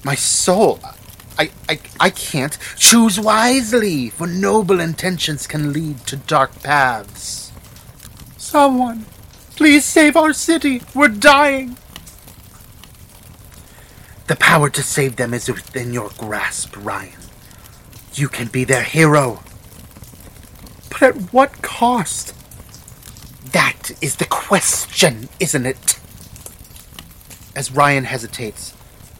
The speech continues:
the cavern becomes more sinister. Time's fleeting, Ryan. Decide! No, Arya. I won't surrender my soul for power. I'll find another way.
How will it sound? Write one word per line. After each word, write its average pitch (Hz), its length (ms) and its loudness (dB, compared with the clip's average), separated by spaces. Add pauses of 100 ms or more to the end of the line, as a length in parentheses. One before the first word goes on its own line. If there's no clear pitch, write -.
the 120 80 -8
cavern 123 340 -2
becomes 110 380 -10
more 104 100 -10
sinister. 104 640 -10 (1800)
Time's 180 520 0
fleeting, 185 680 -2
Ryan. 123 540 -2 (600)
Decide! - 1000 2 (1400)
No, 131 500 4
Arya. 113 320 2 (1120)
I 147 100 8
won't 185 320 2
surrender 160 540 4
my 147 140 4
soul 147 340 2
for 139 140 -2
power. 139 580 0 (680)
I'll 135 80 -4
find 175 320 0
another 165 280 2
way. 151 360 4